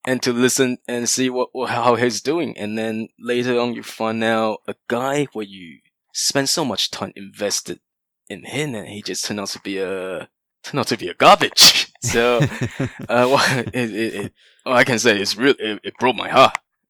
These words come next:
Speaker 2: Yeah.
Speaker 1: Seeing, seeing guys like this, uh, decided to, to go down that path.
Speaker 2: Yeah.
Speaker 1: All right, go back, go back to the game fixing part. So,
Speaker 2: Yes.
Speaker 1: <laughs> so over the year,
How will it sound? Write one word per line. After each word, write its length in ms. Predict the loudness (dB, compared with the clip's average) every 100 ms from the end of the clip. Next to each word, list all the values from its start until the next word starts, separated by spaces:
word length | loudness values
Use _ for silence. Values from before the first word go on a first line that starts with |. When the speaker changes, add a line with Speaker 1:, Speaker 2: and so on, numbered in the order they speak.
| _
Speaker 2:
Yeah. 140 | -6 0
Speaker 1:
Seeing, 240 | 2 4
seeing 220 | 4 2
guys 240 | 2 0 2
like 140 | -2
this, 260 | -4 -6 -6
uh, 220 | -8 -10 -8
decided 480 | -4 0 0 -2 -4
to, 540 | -8 -8 -14 -16 -20 -20 _
to 80 | -10
go 180 | -4 -2
down 240 | 0 -2
that 240 | 4 4 4
path. 240 | 0 -4 -8 _ _
Speaker 2:
Yeah. 300 | -6 -2 -2 -6 _ _
Speaker 1:
All 80 | 0
right, 140 | 6
go 100 | 6
back, 160 | 6 6
go 100 | 8
back 140 | 8
to 60 | 8
the 80 | 4
game 160 | 2
fixing 320 | 0 -4 -4
part. 200 | -6 -8
So, 220 | 0 4 4
Speaker 2:
Yes. 260 | 4 -2 -12 -14 2 4 6 6 6
Speaker 1:
<laughs> 40 |
so 200 | 6 4 6
over 220 | 4 6
the 120 | 6
year, 440 | 6 6 8 6